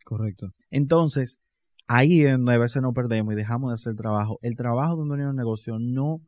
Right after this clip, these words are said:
Speaker 2: termina en dar la orden. Es tú también entender que si tú tienes el equipo adecuado y a veces si no lo tienes, poderlo gestionar, poder,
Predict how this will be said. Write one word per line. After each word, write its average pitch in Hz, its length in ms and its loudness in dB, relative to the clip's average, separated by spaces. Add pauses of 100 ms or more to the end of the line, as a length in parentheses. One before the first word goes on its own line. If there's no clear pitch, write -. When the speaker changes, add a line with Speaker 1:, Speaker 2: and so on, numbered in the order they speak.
(200)
Speaker 2:
termina 143 600 0
en 110 180 -2
dar 104 160 -2
la 95 140 -2
orden. 85 400 -8 (420)
Es 110 100 -4
tú 139 120 -4
también 131 340 -2
entender 120 340 -2
que 107 100 -12
si - 120 -14
tú - 100 -18
tienes 143 200 -6
el 143 80 -2
equipo 123 260 -6
adecuado 113 380 -4
y 98 80 -2
a 101 80 -4
veces 120 240 -8
si 110 80 -10
no 104 140 -6
lo 120 120 -4
tienes, 92 400 -10 (340)
poderlo 131 440 -2
gestionar, 95 640 -4 (340)
poder, 120 500 2